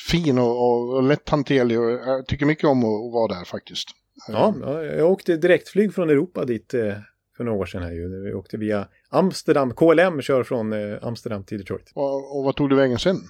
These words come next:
Speaker 2: Ja, sen, där träffade jag på Per Bjurman, eh, på, eh, det där stora fina downtown-hotellet, eh.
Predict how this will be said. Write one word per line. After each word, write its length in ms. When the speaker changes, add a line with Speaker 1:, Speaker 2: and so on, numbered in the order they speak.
Speaker 2:
Ja, 180
sen, 400
där 140
träffade 260
jag 80
på 140
Per 120
Bjurman, 480
eh, 200
på, 400
eh, 160
det 160
där 100
stora 280
fina 240
downtown-hotellet, 1080
eh. 260